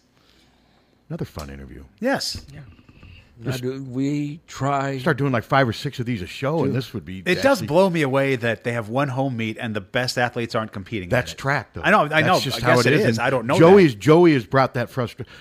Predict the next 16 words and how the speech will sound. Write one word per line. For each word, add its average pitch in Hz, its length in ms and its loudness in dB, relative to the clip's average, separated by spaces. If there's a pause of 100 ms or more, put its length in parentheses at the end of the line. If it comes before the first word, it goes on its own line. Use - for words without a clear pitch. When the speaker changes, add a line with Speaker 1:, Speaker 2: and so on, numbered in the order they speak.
(140)
Speaker 1:
track 156 180 2
Speaker 2:
I'm 165 60 6
not 175 100 6
Speaker 1:
is, 156 80 0
Speaker 2:
as 143 180 0
familiar 139 300 0
with 117 100 -6
track 131 180 2
Speaker 1:
track 165 260 6
Speaker 2:
as 165 100 2
Speaker 1:
is - 60 -2
Speaker 2:
others. 139 60 -2
Speaker 1:
not 131 360 2
a 123 140 0
fan-friendly 117 800 -2
sport - 380 -10